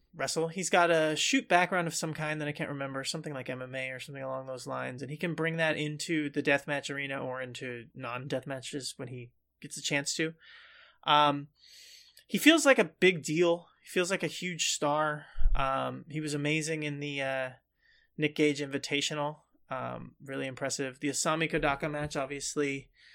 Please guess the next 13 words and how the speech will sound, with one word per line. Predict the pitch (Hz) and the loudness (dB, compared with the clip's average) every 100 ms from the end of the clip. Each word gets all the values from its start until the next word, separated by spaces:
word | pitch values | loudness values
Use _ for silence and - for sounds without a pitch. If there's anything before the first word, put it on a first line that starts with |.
| - _ _ _ - | -20 _ _ _ -10
is | 135 135 - - - - - - | -8 -6 -6 -4 -6 -6 -12 -8
the | 147 | -4
match | 135 131 131 - - - - | -2 -2 -2 -2 -4 -2 8
that | 139 | 10
everyone's | 135 131 131 123 _ - - | 10 8 -4 -10 _ -12 -10
talking | - 143 135 139 | -2 0 0 -2
about | 127 123 127 | -6 -4 -4
at | 131 | -6
the | |
end | 127 | -10
of | 123 | -10
the | 123 | -12
year. | 120 117 131 | -10 -10 -12